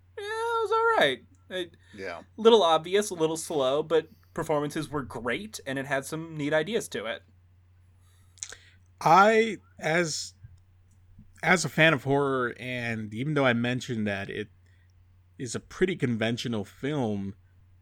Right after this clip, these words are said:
Speaker 3: I gotta say, I was pretty shocked by the ending. Um, I'm not, we, obviously, we're not gonna go into any kind of spoilers at all, but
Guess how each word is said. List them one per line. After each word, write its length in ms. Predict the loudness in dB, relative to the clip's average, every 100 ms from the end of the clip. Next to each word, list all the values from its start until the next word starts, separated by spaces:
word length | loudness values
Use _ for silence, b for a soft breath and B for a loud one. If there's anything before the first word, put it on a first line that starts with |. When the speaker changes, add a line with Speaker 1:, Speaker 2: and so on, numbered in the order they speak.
| _ _ _ _ _ -20 -20 -10
Speaker 3:
I 340 | 0 6 6 6
gotta 220 | 4 2
say, 380 | 2 2 6 4
I 400 | 4 2 2 2
was 340 | 0 -6 -8 -20
pretty 640 | -14 -4 -2 -2 -2 -4 -8 _ _ _ _
shocked 640 | -16 -10 -4 0 0 -2 -2
by 200 | 0 0
the 200 | -2 -2
ending. 480 | -2 -4 -8 -12 -18
Um, 520 | -14 -10 -10 -12 -16 -20 _ b b -6
I'm 100 | 2
not, 200 | 2 2
we, 120 | -6 -6 -2
obviously, 400 | 0 0 -2 -4
we're 80 | 0
not 120 | 0
gonna 140 | 0
go 240 | 0 0 0
into 180 | -2 -2
any 140 | -4
kind 200 | -6 -8
of 60 | -8
spoilers 460 | -4 -2 -2 -4
at 80 | -4
all, 400 | -2 -2 -2 -8 b b b b -14
but 500 | -2 2 2 0